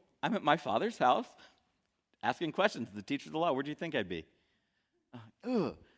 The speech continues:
the Son of God is my son. I forgot." Okay. Uh, <laughs> but do you see, even at twelve years old, he's got this unhurried aspect of who he is, not stressing out. I loved how Alan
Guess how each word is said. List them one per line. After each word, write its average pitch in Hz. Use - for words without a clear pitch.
the 139
Son 180
of 127
God 165
is 117
my 127
son. 151
I 113
forgot." 139
Okay. 98
Uh, 143
<laughs> -
but 196
do 185
you 208
see, 233
even 262
at 277
twelve 285
years 277
old, 139
he's 190
got 190
this -
unhurried 180
aspect 151
of 127
who 147
he 139
is, 95
not 165
stressing 135
out. 107
I -
loved 165
how 165
Alan 151